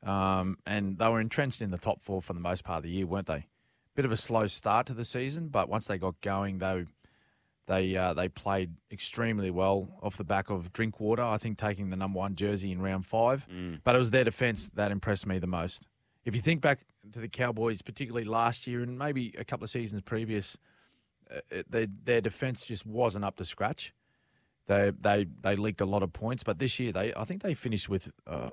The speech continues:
Speaker 1: I think they finished second overall as far as points conceded.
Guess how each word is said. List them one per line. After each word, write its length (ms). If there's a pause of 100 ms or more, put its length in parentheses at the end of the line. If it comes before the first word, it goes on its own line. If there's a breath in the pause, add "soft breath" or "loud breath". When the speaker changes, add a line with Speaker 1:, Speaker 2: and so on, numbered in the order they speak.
(140)
Speaker 1:
I 60
think 140
they 120
finished 400
second 560 (380)
overall 500
as 120
far 220
as 100
points 300
conceded. 560